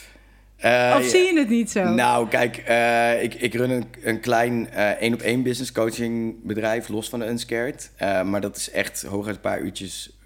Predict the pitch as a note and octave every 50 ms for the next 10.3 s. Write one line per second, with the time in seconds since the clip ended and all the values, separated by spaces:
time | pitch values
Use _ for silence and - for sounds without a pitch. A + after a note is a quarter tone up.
0 | G2+ G2+ G2+ F#2+ F#2+ F#2+ F#2 - - - - _ - F#2 F2+ F#2 F2+ F#2 F#2+ F#2
1 | F#2+ A2+ C#3+ - - - - - - - - - - - - F#2+ F#2+ F#2 F2+ E2+
2 | F#2+ G2+ G2 - G2 F#2+ G#2 G2+ F#2+ G2 G2+ G2+ G2 - G2+ G2 F2+ - G2 G2
3 | - - G2 G2 G#2+ G#2+ G#2+ A2+ A#2+ B2 - - - - G2 G2 G2 G2 - -
4 | G#2 G2 G2+ G#2 G#2+ G#2 G2+ G2 F#2+ F#2+ G#2 G#2 G2 G2+ G2 F#2+ G2+ F2+ E2+ G2+
5 | A2 - - A#2+ A#2 - G#2+ G#2+ A#2 A#2 - A2 G2+ G2+ - - A2 A2 - -
6 | - _ - F2+ G2 G#2 - G#2+ A2 - - E2+ G2 F#2+ - F#2+ F#2+ F#2+ F#2+ F#2+
7 | - - - - - - - - - - - - - B2 A#2+ A2 A2 - A2+ A2
8 | G#2+ A2 G#2+ G#2 - - A2+ A2 A2 G#2+ G#2+ G#2+ G#2+ G#2 - - G#2 G#2 G2 -
9 | G2+ F#2 - G#2 A2 A2 A#2+ B2 A#2+ B2 A2+ G2+ G2+ G2 G2 G2 - - - G2+
10 | G2+ G#2+ B2+ C#3+ - -